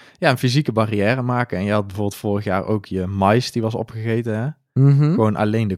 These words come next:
Speaker 1: kolf eigenlijk.
Speaker 2: Ja.
Speaker 1: Maar ja, toen hadden we al een, eh, een tipje gedeeld van een, een fles opensnijden en over de kolf steken. Dus eigenlijk is zo'n fysieke barrière vaak best wel, eh, best wel makkelijk te bedenken om die vogels tegen te houden.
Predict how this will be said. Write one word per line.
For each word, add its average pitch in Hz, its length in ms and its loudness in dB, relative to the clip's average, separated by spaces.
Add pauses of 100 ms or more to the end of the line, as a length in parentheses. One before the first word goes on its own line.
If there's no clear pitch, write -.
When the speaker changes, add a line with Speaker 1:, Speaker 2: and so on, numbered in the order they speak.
Speaker 1:
kolf 113 360 0
eigenlijk. 110 640 -4
Speaker 2:
Ja. 82 120 -6
Speaker 1:
Maar 120 80 0
ja, 98 120 -2 (260)
toen 147 180 0
hadden 101 220 0
we 95 220 0
al 101 180 -2
een, 101 140 -2
eh, 98 120 -2
een 110 120 -6
tipje 113 280 -6
gedeeld 104 360 -4
van 107 160 -6
een, 107 280 -4
een 117 60 -8
fles 151 300 -4
opensnijden 104 580 -2
en 104 80 -2
over 110 220 0
de 110 60 -8
kolf 151 280 2
steken. 98 540 -6 (540)
Dus 117 160 -4
eigenlijk 135 380 0
is 113 80 -6
zo'n 107 120 -4
fysieke 110 360 -4
barrière 101 760 0
vaak 90 280 -6
best 98 180 -6
wel, 95 280 -4
eh, 92 100 -6
best 101 180 -6
wel 92 100 -4
makkelijk 101 420 -6
te 98 100 -12
bedenken 101 380 -4
om 104 120 -6
die 101 100 -4
vogels 107 360 -2
tegen 147 280 0
te 95 100 -6
houden. 92 380 -2